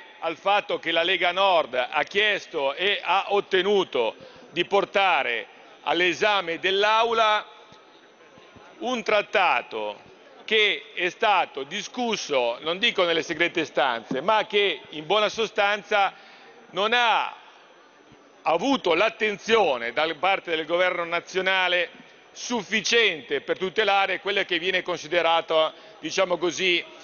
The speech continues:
una categoria, una popolazione, seppur delle dimensioni che sono state ricordate nel corso del dibattito, sessantaduemila lavoratori,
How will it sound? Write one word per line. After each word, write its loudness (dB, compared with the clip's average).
una 0
categoria, 0
una 0
popolazione, -2
seppur 2
delle -2
dimensioni -2
che -2
sono -6
state -2
ricordate -2
nel -6
corso -6
del -4
dibattito, -4
sessantaduemila -2
lavoratori, 0